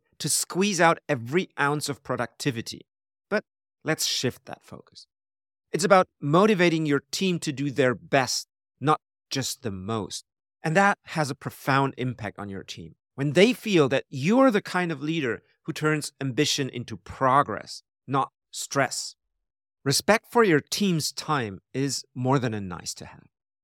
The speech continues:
It's a must. It's about recognizing their limits and your own. This is what separates good leaders from great ones.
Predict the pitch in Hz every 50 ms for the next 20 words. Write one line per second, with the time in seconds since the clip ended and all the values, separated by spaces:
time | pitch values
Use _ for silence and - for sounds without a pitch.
0 | _ _ _ _ - 165 - - 180 151 123 101 101 - - - - - _ _
1 | _ _ _ - - - - 214 202 180 - _ - 139 135 170 - - 233 -
2 | 220 180 175 170 143 139 151 147 143 127 101 90 139 147 170 180 160 147 135 131
3 | 131 131 127 - - _ - 143 185 202 220 240 208 156 - 131 151 185 180 131
4 | 95 - _ _ _ _ _ _ _ _ _ _ - 214 196 220 226 - - -
5 | - 123 127 123 - - - - - - - - 110 101 - - - - _ 110
6 | 104 92 139 - - - - 117 117 107 101 101 98 - - - 113 110 110 98
7 | - 113 117 123 - - 101 - - - - -